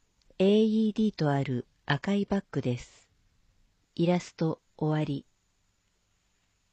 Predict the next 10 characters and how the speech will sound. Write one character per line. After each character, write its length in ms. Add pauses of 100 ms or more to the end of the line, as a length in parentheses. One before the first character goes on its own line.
(800)
小 160
平 520 (320)
道 140 (340)
夫、 140 (720)
市 240
民 240
連 240
合。 380 (1600)
質 300
問。 320